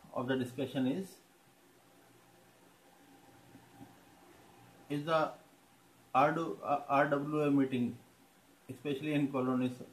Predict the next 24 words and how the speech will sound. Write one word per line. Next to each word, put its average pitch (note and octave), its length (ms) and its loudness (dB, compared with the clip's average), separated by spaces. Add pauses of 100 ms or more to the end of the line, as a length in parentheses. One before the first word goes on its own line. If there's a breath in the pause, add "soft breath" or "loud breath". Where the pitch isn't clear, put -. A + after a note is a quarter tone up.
something A#2+ 360 -2
like A2 180 -2
this, A#2 180 -8
and, A#2+ 240 -2 (680)
and, A2+ 380 -2
uh, - 120 -6 (1300)
and, C#3 220 2
uh, C#3 160 2 (420)
uh, A#2+ 260 2 (140)
it C#3+ 80 -6
is, D3+ 140 0 (320)
uh, B2 120 -4 (260)
what D3 160 2
a D3+ 40 0
waste C#3 280 2
of C3+ 160 -4
time C#3+ 260 2 (1500)
for C#3 360 8 (480)
those D#3+ 260 0
people D3 480 -2
who C#3 100 -2
are D3+ 120 6
sincere, D#3 540 -4 (840)
and, A#2+ 400 0